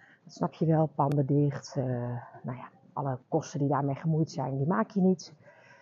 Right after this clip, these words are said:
Ehm, en de resultaten, die leden er eigenlijk helemaal niet onder. Sterker nog, ehm, dat ging, eh,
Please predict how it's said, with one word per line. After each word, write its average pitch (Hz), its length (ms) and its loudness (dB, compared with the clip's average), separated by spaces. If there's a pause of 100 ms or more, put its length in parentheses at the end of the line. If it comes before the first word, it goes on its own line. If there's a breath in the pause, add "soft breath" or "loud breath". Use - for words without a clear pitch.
(140)
Ehm, 139 540 0 (480)
en 269 180 6
de 226 80 10
resultaten, 214 800 2 (1000 soft breath)
die 202 120 4
leden 247 320 10
er 151 360 2 (460)
eigenlijk 220 360 4
helemaal 160 300 4
niet 202 140 2
onder. 123 320 -6
Sterker 220 360 -2
nog, 139 300 -4 (520 loud breath)
ehm, 165 340 -4 (680)
dat - 140 -4
ging, 180 320 2
eh, 147 240 -4